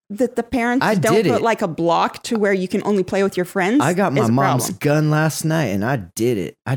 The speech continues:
Speaker 2: did that bitch just like she did me dirty on that fucking math test.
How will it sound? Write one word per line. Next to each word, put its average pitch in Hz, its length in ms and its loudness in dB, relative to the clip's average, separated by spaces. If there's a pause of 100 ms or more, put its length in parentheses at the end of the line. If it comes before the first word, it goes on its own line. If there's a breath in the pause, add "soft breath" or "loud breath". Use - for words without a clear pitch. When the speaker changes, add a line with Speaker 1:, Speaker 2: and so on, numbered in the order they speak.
(140)
Speaker 2:
did 117 220 -2
that 95 280 -6
bitch 95 380 -8
just 110 220 -6
like 110 120 -4
she - 220 -4
did 120 180 0
me 110 140 2
dirty 110 480 0
on 101 180 0
that 107 160 -2
fucking 135 420 0
math 110 300 0
test. - 480 -8